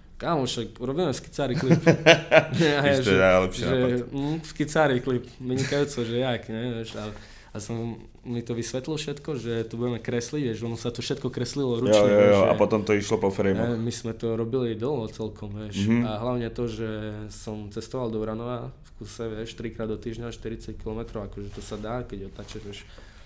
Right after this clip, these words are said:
Speaker 2: Hej.
Speaker 1: štyridsať kilom-, osemdesiat kilometrov vlastne.
Speaker 2: Hej, hej, hej.
Speaker 1: Takže som, sme to spolu vymýšľali, vieš, sme si sadli a všetko to išlo freestyle, vieš.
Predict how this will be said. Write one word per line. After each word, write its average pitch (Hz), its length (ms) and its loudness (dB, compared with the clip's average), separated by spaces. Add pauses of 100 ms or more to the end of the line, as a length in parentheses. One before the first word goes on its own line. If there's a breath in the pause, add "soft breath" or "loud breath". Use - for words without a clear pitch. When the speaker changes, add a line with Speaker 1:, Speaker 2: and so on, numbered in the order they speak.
(160 loud breath)
Speaker 2:
Hej. 87 240 -6 (140)
Speaker 1:
štyridsať 110 480 -10
kilom-, 113 260 -8
osemdesiat 110 480 -8
kilometrov 120 640 -8
vlastne. 110 380 -8
Speaker 2:
Hej, 90 160 2
hej, 90 180 -4
hej. 92 140 -10 (580)
Speaker 1:
Takže 107 540 -8
som, 104 260 -10 (180)
sme 110 220 -10
to 120 80 -8
spolu 127 400 -2
vymýšľali, 113 520 -4
vieš, 107 200 -4
sme 113 100 -8
si 117 120 -8
sadli 139 520 -2 (680 loud breath)
a 110 180 -8
všetko - 320 -8
to - 140 -8
išlo 117 180 -8
freestyle, 110 480 -8
vieš. 107 380 -14